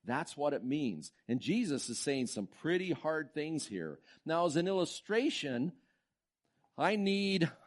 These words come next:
hungry boys here, or maybe, they don't have to be boys. I need kids who think, now here's, here's what I'm talking about. I'm talking about who eats cereal for breakfast? Who eats cereal?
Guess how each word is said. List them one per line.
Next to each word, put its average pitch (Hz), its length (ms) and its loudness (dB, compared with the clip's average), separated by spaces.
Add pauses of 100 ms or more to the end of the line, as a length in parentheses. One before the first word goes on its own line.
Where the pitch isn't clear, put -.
(180)
hungry 147 680 0
boys 120 580 0
here, 95 240 -2
or 98 340 -2
maybe, 123 340 -2
they 165 480 -6
don't 170 140 -2
have 135 220 -2
to - 60 -10
be 104 100 -4
boys. 98 340 -4 (240)
I 170 140 4
need 214 340 0
kids 196 460 2
who 170 160 2
think, 170 420 0 (140)
now 131 100 0
here's, 156 360 0 (180)
here's 180 180 2
what 180 100 2
I'm 160 100 0
talking 135 360 0
about. 82 240 -4 (260)
I'm 190 160 0
talking 170 440 0
about 127 440 2 (1500)
who 247 160 4
eats 226 240 0
cereal 180 540 2
for 135 160 -6
breakfast? 117 580 -2 (1600)
Who 185 140 -4
eats - 180 -6
cereal? 104 540 -4